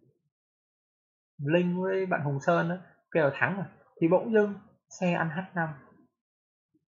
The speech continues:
Bạn Linh cũng phải nhắn tin cho mình, kêu sao lạ thế. Lạ thật đấy nhé. Bởi vì có một cái nước đơn giản, nó xe qua đây che thôi là xong rồi. Mọi người thấy không?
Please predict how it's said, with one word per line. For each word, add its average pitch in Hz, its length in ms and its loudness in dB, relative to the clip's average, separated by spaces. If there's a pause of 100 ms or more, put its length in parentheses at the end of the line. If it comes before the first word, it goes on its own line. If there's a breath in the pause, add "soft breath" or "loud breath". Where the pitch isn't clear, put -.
(300)
Bạn 135 200 -4
Linh 147 240 0
cũng 170 180 -8
phải 90 220 -2
nhắn 117 220 -6
tin 143 300 -2 (680)
cho 131 80 2
mình, 123 320 0 (880)
kêu 131 320 4
sao 135 340 0
lạ - 300 -2
thế. 156 260 -4 (1000)
Lạ 180 300 6
thật 170 160 6
đấy 214 80 -2
nhé. 220 140 -8 (320)
Bởi 156 160 0
vì 165 100 2
có 208 80 -2
một 233 180 -4
cái 220 100 -2
nước 240 140 -4
đơn 202 240 0
giản, - 180 2
nó 151 60 -2
xe 185 300 0
qua 185 100 2
đây 180 220 0
che 175 200 6
thôi 165 120 2
là 135 100 0
xong 127 240 0
rồi. 92 120 -4 (420)
Mọi - 100 -12
người 107 100 -4
thấy 113 100 0
không? 139 200 2